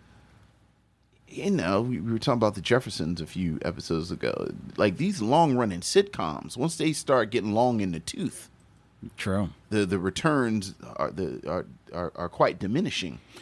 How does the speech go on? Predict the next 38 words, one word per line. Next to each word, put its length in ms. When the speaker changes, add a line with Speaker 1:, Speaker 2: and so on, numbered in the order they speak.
Speaker 2:
Yeah. 220
Speaker 1:
Before 180
those 220
diminishing 540
returns, 560
I've 140
spent 220
a 60
lot 720
of 60
time 240
watching 300
The 60
Cosby 380
Show 200
over 120
the 80
past 360
five 260
years 320
'cause 200
it's 200
a 60
show 420
that 320
we've 220
been 160
able 160
to 60
watch 340
with 140
my 120
daughter 360
in 100
the 80
room. 340
Speaker 2:
<laughs> 40
Okay. 380